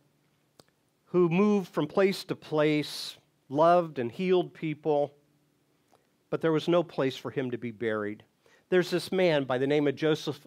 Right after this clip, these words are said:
of Arimathea that we're told that provides an unused grave.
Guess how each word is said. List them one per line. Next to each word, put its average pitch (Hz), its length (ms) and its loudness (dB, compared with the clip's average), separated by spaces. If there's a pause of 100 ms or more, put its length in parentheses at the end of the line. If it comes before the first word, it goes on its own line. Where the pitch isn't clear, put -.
of 147 220 -6
Arimathea 147 800 2
that 131 180 -4
we're 135 140 -6
told 139 520 -4 (920)
that 156 180 0
provides 180 640 4
an 156 160 2 (100)
unused 175 1040 0
grave. 117 720 -2